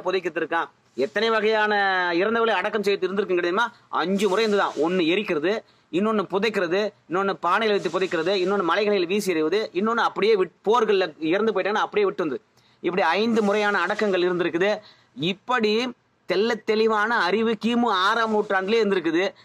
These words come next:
ஆனா சைவம் இருந்ததுன்னு சொல்லிடாதீங்களா சாமி, தமிழர் நாகரிகம் இருந்ததுன்னு சொல்லுங்க, ஏத்துக்கிறேன். சைவம், வைணவம், கௌமாரம், சாந்தம்,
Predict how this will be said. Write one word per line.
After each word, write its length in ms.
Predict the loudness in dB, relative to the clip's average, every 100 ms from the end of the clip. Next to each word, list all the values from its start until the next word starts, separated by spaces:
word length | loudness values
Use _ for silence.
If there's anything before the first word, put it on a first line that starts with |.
| _
ஆனா 260 | -2 0 0
சைவம் 380 | 0 0 2 2
இருந்ததுன்னு 360 | 2 0 0
சொல்லிடாதீங்களா 520 | 0 2 2 2 0
சாமி, 380 | 0 -2 0 -2 -4 -18 _
தமிழர் 360 | -2 0 2 2
நாகரிகம் 460 | 2 2 0 0
இருந்ததுன்னு 280 | 0 -2 -2
சொல்லுங்க, 260 | -2 0 0
ஏத்துக்கிறேன். 560 | 0 0 0 0 -2 -6 _ _
சைவம், 560 | -6 -2 0 0 0 0
வைணவம், 600 | 0 0 0 -2 -2 0
கௌமாரம், 500 | 0 2 2 0 0
சாந்தம், 580 | 0 -2 -2 -4 -4